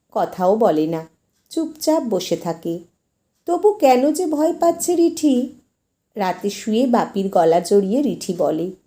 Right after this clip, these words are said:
"বাপি, ওই পাগলটাকে আমার ভীষণ ভয় লাগে, আমি কিছুতেই স্কুল যাব না।" রিঠিকে কোলের কাছে টেনে নেয় প্রাঞ্জল। এত ছোট বয়সে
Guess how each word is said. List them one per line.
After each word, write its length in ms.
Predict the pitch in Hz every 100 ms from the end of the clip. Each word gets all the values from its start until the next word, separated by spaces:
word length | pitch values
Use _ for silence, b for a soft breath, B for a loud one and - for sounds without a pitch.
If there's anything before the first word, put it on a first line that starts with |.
| _ _ _ _
"বাপি, 500 | 202 202 190 - 262 330 B -
ওই 140 | 311
পাগলটাকে 760 | 302 254 208 220 233 262 247 285
আমার 220 | 277 294
ভীষণ 520 | 240 302 302 392 370
ভয় 220 | 262 190
লাগে, 420 | 175 165 170 175 185 _ _ _ -
আমি 220 | 247 269
কিছুতেই 640 | 269 233 233 240 277 349
স্কুল 360 | 403 - 247 190
যাব 320 | 180 160 170
না।" 280 | 170 175 185 _ _ _ _ _ _ _ -
রিঠিকে 380 | 220 208 220 220
কোলের 400 | 214 196 190 196
কাছে 280 | 202 196 208
টেনে 280 | 208 180
নেয় 200 | 170 165 160
প্রাঞ্জল। 520 | 175 156 165 160 165 - _ _ _ _ -
এত 220 | 285 302
ছোট 380 | 392 - 277 240
বয়সে 640 | 330 277 277 269 - 311